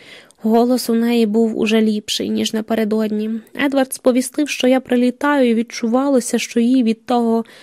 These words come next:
полегшало. Потім вона передала телефон Джекові, хоча я не готова була до розмови з ним. "Як ти, французочку?" "Ох,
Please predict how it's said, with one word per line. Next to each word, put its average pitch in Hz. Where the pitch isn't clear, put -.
полегшало. 233
Потім 226
вона 220
передала 226
телефон 220
Джекові, 233
хоча 233
я 233
не 240
готова 233
була 202
до 202
розмови 202
з 190
ним. 202
"Як 254
ти, 220
французочку?" 240
"Ох, 233